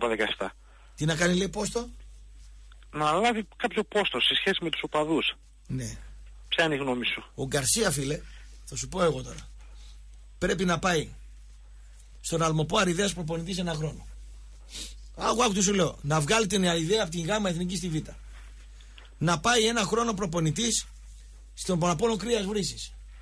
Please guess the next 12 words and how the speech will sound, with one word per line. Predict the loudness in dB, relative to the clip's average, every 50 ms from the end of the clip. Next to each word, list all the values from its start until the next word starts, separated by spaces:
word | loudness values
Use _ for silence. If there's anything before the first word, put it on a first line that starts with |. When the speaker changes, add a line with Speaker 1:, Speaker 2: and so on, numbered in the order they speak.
| -18 -18 -20 -20 -18 -6
Speaker 2:
να | -2 0 0 2
τον | 4 4 6
σώσει | 6 6 6 6 4 2 2 0
από | 0 -2
τη | -2 0
γάμα | 2 2 2 0 -2
κατηγορία. | -4 -4 -4 -2 0 0 0 -2 -4 -12 -14 -16 -18 -18 -18 -18 -18 -18 -20 -20 -20 -20 -20 -20 -20 -20 -20 -20 -20 -20 -20 -20 -20 -20 -18 -6 0
Να | 2 2 2
πάει | 4 4 4 4 4
μετά | 4 4 4 4 4
στη | 4 4 4
Λάρισα | 4 4 4 4 2 0 -2 -2 -4 -6